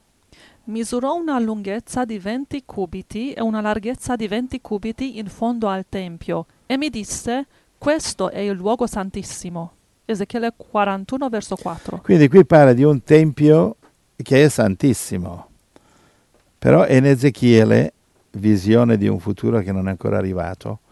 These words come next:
Speaker 2: Ora, dire che questo qui è lo stesso tempio che l'anticristo permette, questo qua io non lo vedo molto bene. Chiaro che la Bibbia non è specifica e qui dobbiamo, eh, interpretare questo.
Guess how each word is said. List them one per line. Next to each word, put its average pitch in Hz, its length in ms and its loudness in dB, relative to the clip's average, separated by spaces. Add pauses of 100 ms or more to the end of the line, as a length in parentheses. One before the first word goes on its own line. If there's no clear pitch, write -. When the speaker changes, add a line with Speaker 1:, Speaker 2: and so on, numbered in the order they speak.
(300)
Speaker 2:
Ora, 135 240 4
dire 147 300 6
che 123 120 2
questo 120 320 -2
qui 127 300 2
è 104 160 -2
lo 104 140 0
stesso 113 340 -6
tempio 107 420 -2
che 92 60 -8
l'anticristo 98 580 -6
permette, 147 640 -4 (460)
questo 123 380 -2
qua 147 300 0
io 127 300 0
non 117 220 -2
lo 113 100 0
vedo 98 340 0
molto 87 360 -8
bene. 90 600 -14 (520)
Chiaro - 280 -2
che 95 80 -6
la 95 100 -6
Bibbia 107 320 -2
non 98 180 -4
è 107 60 0
specifica 104 840 -6 (420)
e - 120 -14
qui - 200 -6
dobbiamo, 101 720 -2
eh, 101 260 -14
interpretare 90 680 -6
questo. 92 420 -16